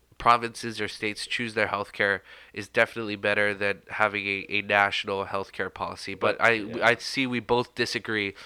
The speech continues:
Speaker 1: on whether that's under the umbrella of Medicare or whether it's up to the states to,
Speaker 2: Yeah.
Speaker 1: to, to let it happen.
Speaker 2: So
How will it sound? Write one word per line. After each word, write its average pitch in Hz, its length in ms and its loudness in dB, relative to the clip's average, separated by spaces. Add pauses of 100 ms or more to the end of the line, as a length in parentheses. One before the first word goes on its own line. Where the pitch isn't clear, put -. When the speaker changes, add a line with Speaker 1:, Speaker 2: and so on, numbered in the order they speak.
(280)
Speaker 1:
on 98 360 4 (220)
whether 120 300 2
that's 110 260 4
under 117 200 0
the 107 140 0
umbrella 110 640 4 (140)
of 95 200 -2
Medicare 110 720 2 (440)
or 107 220 2
whether 110 380 2
it's 101 220 -6
up 98 160 -2
to 107 120 -10
the 95 100 -10
states - 480 -8
to, 90 380 -4
Speaker 2:
Yeah. 95 160 -2
Speaker 1:
to, 95 220 -2
to 104 100 -4
let 98 220 2
it 95 100 -2
happen. 92 320 -2
Speaker 2:
So 101 320 2